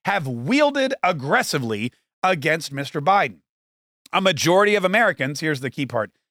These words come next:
uh, disapprove of Mister Biden's job performance. And polls show that voters who disapprove of him cite immigration more than any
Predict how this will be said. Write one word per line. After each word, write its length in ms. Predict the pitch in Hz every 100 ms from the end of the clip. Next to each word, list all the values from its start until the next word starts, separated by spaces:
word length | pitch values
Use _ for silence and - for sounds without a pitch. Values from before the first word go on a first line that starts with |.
| _ -
uh, 260 | 175 170
disapprove 680 | 143 220 240 208 226 226 139
of 120 | 131 139
Mister 260 | 170 156
Biden's 340 | 143 139 135 -
job 260 | 135 123
performance. 480 | 131 - 151 127 - _ _ _ _ _
And 180 | 160 160
polls 360 | - 196 196 160
show 260 | 143 131
that 200 | 127 113
voters 420 | 131 165 170 165 156
who 100 | 127
disapprove 500 | 151 147 135 151 131
of 120 | 113
him 180 | 123 117
cite 320 | - 156 165
immigration 640 | 147 156 120 113 - 117 - _ _
more 220 | 147 156 143
than 180 | 135 -
any 400 | 151 165 175 175